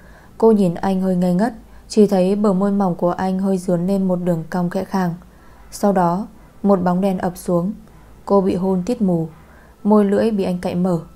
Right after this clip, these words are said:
Tiếng phản kháng của Lâm Huyền Bạch chỉ còn lại những tiếng ngâm nga. Ý thức của cô càng lúc càng mơ hồ, có những món quần áo bị ném đi ngang qua tầm mắt.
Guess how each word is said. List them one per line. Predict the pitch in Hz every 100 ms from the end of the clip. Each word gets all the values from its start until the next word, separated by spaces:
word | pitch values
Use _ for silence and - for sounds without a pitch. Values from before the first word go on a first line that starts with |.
| - - - -
Tiếng | 185 180
phản | 214 175
kháng | 175 165 175
của | 208
Lâm | 175 185
Huyền | 185 170
Bạch | 175 165
chỉ | - 180
còn | 180 170
lại | 165 175
những | 165 190 202 -
tiếng | 175 170
ngâm | 180 180
nga. | 185 180 180 - - - - -
Ý | - 196
thức | 196 262
của | 214 180
cô | 202 196
càng | 190 180 165
lúc | 220 226
càng | 175 165
mơ | 180
hồ, | 185 175 160 156 - - - -
có | 185
những | 202 226
món | 185 170
quần | 180 208
áo | 175 170 190
bị | 214
ném | 180 170 175
đi | 190 190
ngang | 185 180 170
qua | 175
tầm | 175 156
mắt. | 170 226